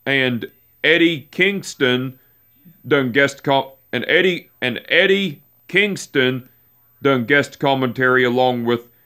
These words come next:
Tony Schiavone and Mark H-, T-, Eddie Kingston done guest commentary along with Tony Schiavone and Mark Henry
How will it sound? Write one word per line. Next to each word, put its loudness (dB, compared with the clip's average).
Tony 0
Schiavone 0
and -4
Mark -2
H-, -10
T-, -2
Eddie 2
Kingston -2
done 2
guest 0
commentary 0
along 0
with -2
Tony 0
Schiavone 0
and 0
Mark 0
Henry 0